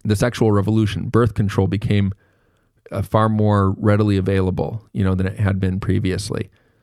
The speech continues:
So much happened, uh, during these times, and Lacan lived through it. And by the time he got to nineteen sixty-nine, the end of the nineteen sixties, he gave this lecture,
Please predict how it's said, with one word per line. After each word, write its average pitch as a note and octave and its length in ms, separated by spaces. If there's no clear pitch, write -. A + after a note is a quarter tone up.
So B2 260
much B2+ 260
happened, G#2 600
uh, F#2 320
during G2 280
these F#2+ 120
times, G2 260
and F#2+ 120
Lacan B2+ 400
lived G#2+ 240
through G2 240
it. - 180
And A#2 80
by A2 100
the A2 80
time C#3+ 280
he D#3+ 120
got B2 200
to A2 100
nineteen G#2+ 320
sixty-nine, F#2+ 460
the F2+ 140
end A#2+ 180
of B2 80
the A#2 40
nineteen G2+ 420
sixties, - 540
he C#3 160
gave D#3 180
this A#2+ 200
lecture, F#2+ 540